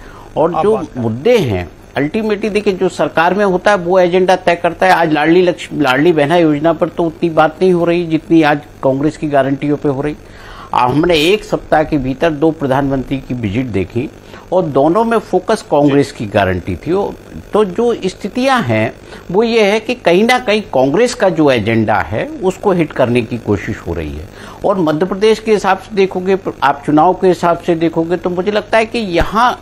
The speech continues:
Speaker 1: जो है कांग्रेस की गारंटी एक बड़ा मुद्दा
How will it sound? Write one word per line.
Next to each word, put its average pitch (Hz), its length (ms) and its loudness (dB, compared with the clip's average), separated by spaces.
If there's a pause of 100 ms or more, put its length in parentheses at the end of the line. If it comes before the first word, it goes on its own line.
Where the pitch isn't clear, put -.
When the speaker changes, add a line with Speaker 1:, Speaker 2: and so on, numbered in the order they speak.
(160)
Speaker 1:
जो 151 320 0
है 160 280 2 (440)
कांग्रेस 170 420 2
की 226 160 -6
गारंटी 147 540 0
एक 170 160 -4
बड़ा 147 180 2
मुद्दा 131 500 0